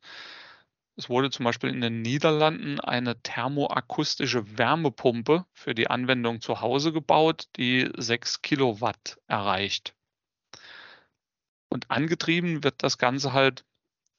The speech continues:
sozusagen, ähm, etwas vereinfacht durch einen Lautsprecher.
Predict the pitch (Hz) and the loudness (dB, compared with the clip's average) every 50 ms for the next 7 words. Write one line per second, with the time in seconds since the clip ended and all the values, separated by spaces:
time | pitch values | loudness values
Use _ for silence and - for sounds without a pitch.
0 | - - - 123 117 110 123 131 151 165 165 - - - 127 113 104 - 117 101 | -18 -12 -8 -6 -4 -2 0 2 2 0 0 0 -6 -4 -4 -6 -2 -2 -2 0
1 | 107 131 151 165 160 170 165 151 - - - 147 143 - - 254 277 - - - | 2 2 2 2 0 -2 -8 -8 -10 -14 -16 -16 -16 -16 -18 -20 -20 -12 -10 -8
2 | - 123 120 123 120 113 107 - - - - - - - 135 123 - - - - | -6 -6 -6 -8 -10 -12 -12 -16 -18 -16 -16 -10 -2 0 0 0 0 -4 -8 -6
3 | - 117 113 - 113 127 147 139 - - 151 143 - _ _ - - - - _ | -4 -4 -2 0 0 -2 -2 -2 0 -2 -2 -2 -2 _ _ -20 -20 -20 -20 _
4 | - - - 123 120 120 123 - - - 120 120 120 113 110 107 110 107 - - | -18 -6 -2 -2 0 0 0 -2 -2 -4 -4 -4 -2 0 2 2 2 2 -2 -6
5 | - - - 117 - 117 117 - | -6 -4 -4 -4 -4 -6 -8 -10